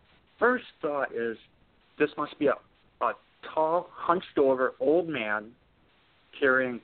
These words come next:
two five-gallon buckets. And I say the buckets because they were swinging from side to side, like he was carrying two five-gallon buckets full of something. They were swinging as he was walking. And I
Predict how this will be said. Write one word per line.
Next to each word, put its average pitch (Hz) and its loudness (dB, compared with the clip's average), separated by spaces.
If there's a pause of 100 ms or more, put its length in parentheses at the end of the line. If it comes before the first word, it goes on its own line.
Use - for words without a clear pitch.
two 170 -2 (100)
five-gallon 120 2
buckets. - -8 (1080)
And 117 -6
I 117 -2
say 170 0
the 147 0
buckets - -2
because 110 -6
they 110 -8
were 98 -8 (180)
swinging 127 -8 (320)
from 104 -14
side 117 2
to 110 -4
side, 98 -4
like 104 -8
he 110 -8
was 101 -10 (460)
carrying 175 2
two 165 -4
five-gallon 131 4 (180)
buckets 131 -2 (140)
full 135 -2
of 131 0
something. 110 -8
They 98 -14
were 98 -14
swinging 160 -2
as 123 -4
he 113 -12
was 101 -10
walking. 127 0 (1400)
And 127 -2
I 117 0